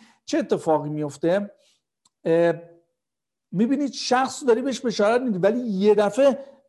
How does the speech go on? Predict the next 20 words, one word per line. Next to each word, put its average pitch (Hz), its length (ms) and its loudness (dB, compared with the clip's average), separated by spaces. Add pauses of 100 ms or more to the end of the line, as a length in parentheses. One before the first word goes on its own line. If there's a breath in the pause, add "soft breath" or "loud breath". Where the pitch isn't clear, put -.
(140)
می‌زنه 220 360 2
جاده 180 300 2
خاکی، 175 340 -4
یه 175 260 2
دفعه 214 260 0
سوالایی 220 500 4
از 247 180 0
شما 240 220 0
می‌کنه 247 420 0
که 277 220 -2 (420)
ربطی 247 480 -2
اصلاً 185 280 0
به 160 120 -2
صحبت 131 640 -6 (340 loud breath)
شما 175 400 2
ندارن. 131 400 -4 (360 loud breath)
این 330 200 -6
دلیلش 311 480 2
اینه 330 200 -4
که، 147 360 -4